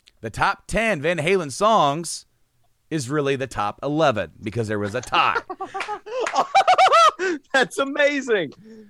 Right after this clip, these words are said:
Speaker 1: So, n-, hope you're still with me, guys. The number eleventh best Van Halen song of all time, according to Rank 'Em All, is Why Can't This Be Love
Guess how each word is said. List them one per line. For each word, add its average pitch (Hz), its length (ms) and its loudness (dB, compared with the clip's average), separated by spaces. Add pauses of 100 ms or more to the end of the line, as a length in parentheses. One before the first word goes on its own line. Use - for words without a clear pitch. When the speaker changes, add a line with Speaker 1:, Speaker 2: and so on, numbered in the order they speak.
(120)
Speaker 1:
So, 131 640 2 (480)
n-, 113 300 -6 (1300)
hope 117 220 -4
you're 151 100 -2
still 202 180 2
with 233 200 2
me, 160 120 -4
guys. 127 440 0 (760)
The 117 120 -2
number 185 420 2
eleventh 175 720 0 (500)
best 214 500 -2
Van 135 460 -2
Halen 269 460 -2
song 175 340 0
of 139 120 0
all 208 200 4
time, 127 560 0 (340)
according 123 360 -4
to 127 60 -2
Rank 127 240 -2
'Em 143 100 -2
All, 113 220 2
is 101 200 -6
Why 143 180 2
Can't 180 340 -4
This 170 160 -6
Be 185 180 -6
Love 123 480 2